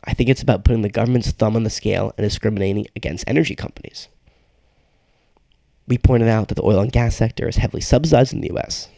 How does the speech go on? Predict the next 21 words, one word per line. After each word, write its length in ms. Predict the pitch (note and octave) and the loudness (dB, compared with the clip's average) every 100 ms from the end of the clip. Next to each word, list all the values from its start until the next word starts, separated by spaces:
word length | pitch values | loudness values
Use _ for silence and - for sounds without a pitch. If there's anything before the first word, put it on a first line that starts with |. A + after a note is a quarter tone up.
| _ _ - - | _ _ -20 -4
Barr 160 | G2 G#2 | 2 2
responded 440 | G#2 - G2 G#2 | 2 0 0 0
by 100 | G2 | -2
arguing 480 | - G2+ A2 G#2 G#2 | 0 0 2 0 0
that 160 | - A2+ | -2 -2
it 80 | |
was 160 | G#2+ A2 | 0 0
in 120 | G#2+ | 0
part 300 | - A2+ - | 2 0 0
a 60 | - | -4
consequence 600 | - C3+ C3 - G2 - | 0 0 0 -2 -2 -4
of 120 | - | -8
the 60 | - | -8
costs 520 | - G2 - - - | -4 -4 -4 -8 -10
of 140 | - - | -10 -4
federal 240 | F2 E2+ | -4 -4
regulation. 520 | - - A#2+ A#2+ - - _ _ _ _ _ _ _ _ _ _ _ | -6 -8 -6 -6 -10 -18 _ _ _ _ _ _ _ _ _ _ _
But 100 | - | 0
the 80 | B2+ | 4
broader 280 | D#3 G#3+ A3 | 4 4 4
problem 540 | - G#2+ A2+ A2 | 4 4 4 4